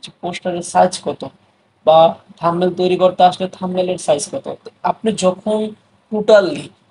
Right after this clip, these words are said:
আপনি Canva-টা যখন ইউজ করা শিখবেন তখন দেখবেন যে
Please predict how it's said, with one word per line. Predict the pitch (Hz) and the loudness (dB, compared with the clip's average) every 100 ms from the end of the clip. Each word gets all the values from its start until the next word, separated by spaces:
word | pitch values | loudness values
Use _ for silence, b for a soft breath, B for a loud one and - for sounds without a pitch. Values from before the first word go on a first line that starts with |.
| 151 | -8
আপনি | - 170 170 185 | -4 -2 0 2
Canva-টা | 175 175 180 175 | 4 4 4 2
যখন | 175 170 147 | -2 -4 -2
ইউজ | 180 - | -2 0
করা | 196 196 - | 2 2 2
শিখবেন | 175 156 170 | -4 -4 -4
তখন | 185 185 | -2 0
দেখবেন | 165 165 | 0 0
যে | 170 | -2